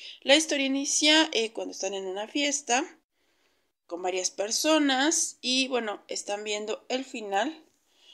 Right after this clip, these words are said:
del mundial, o están en el mundial del dos mil veintidós en Qatar, y nos muestran que al final va a ser Brasil y otro país, que creo que es Francia, no estoy muy segura. Bueno, están en ese partido cuando se abre un portal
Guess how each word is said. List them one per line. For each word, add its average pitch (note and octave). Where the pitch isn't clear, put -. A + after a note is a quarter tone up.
del F3+
mundial, G3+
o -
están F#3+
en G3
el F#3+
mundial G#3+
del G#3+
dos F#3
mil F#3
veintidós F#3+
en E3+
Qatar, F3
y C4
nos C#4
muestran C4+
que B3
al A3+
final G#3
va F#3
a F#3
ser F3
Brasil B3+
y F#3+
otro F3
país, E3
que G3+
creo F#3
que -
es -
Francia, G3
no G#3+
estoy F#3
muy F#3
segura. A#3
Bueno, A3
están G#3+
en G#3
ese G3
partido C4
cuando G3
se F#3
abre F#3
un A3
portal -